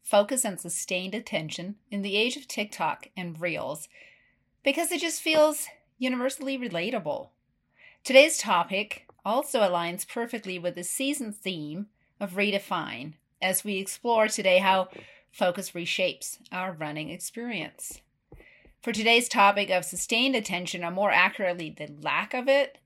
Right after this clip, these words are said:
I considered diving into the sea of research, but it's a deep rabbit hole of blog posts and articles.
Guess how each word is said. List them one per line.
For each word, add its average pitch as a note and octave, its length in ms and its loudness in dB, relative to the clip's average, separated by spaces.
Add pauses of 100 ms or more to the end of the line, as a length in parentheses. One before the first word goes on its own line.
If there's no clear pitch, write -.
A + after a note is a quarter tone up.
(280)
I G#3+ 280 4
considered G#3+ 500 -2
diving F3+ 320 0
into F3 180 -10
the E3+ 120 -12
sea G3+ 580 -6
of - 180 -10
research, - 680 -8 (400)
but G3 120 0
it's G3 160 -2
a F#3+ 140 -6 (100)
deep A3+ 380 -6
rabbit F3 440 2
hole D#3 460 -8 (520)
of D#3 100 -8
blog F#3+ 300 4
posts F#3 540 -2 (120)
and F#3+ 140 -8
articles. - 680 -8